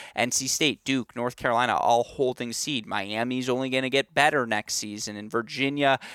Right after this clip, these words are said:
if Navarro comes back, we know they're gonna be in the mix right again as well. Those National Indoor Weekends,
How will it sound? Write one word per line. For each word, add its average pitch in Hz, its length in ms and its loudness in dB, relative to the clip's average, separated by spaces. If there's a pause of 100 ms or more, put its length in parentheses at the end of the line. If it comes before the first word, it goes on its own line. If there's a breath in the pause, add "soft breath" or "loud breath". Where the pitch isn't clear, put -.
(140 loud breath)
if 123 200 -2
Navarro 135 440 6
comes 120 320 -4
back, 107 300 2
we 110 140 -6
know 120 160 2
they're 127 280 4
gonna 135 200 2
be 120 240 -2 (240 loud breath)
in 131 180 -2
the 139 80 2
mix 139 340 0
right 120 400 2
again 131 440 2 (100)
as 120 340 0
well. 117 540 6 (560 loud breath)
Those 185 180 4
National 208 300 6
Indoor 175 220 4
Weekends, 139 540 0